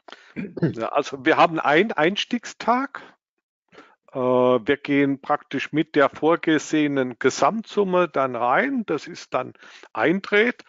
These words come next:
Der Captimizer rechnet das übrigens als zwei Trades, also müsste man von diesen dreiundzwanzig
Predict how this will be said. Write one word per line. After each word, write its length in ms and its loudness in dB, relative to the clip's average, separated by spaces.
Der 120 6
Captimizer 840 4
rechnet 380 2
das 160 2
übrigens 300 -8
als 320 -4
zwei 320 2
Trades, 420 -2
also 240 -4
müsste 280 -12
man 180 -2
von 180 -6
diesen 300 -6
dreiundzwanzig 920 -2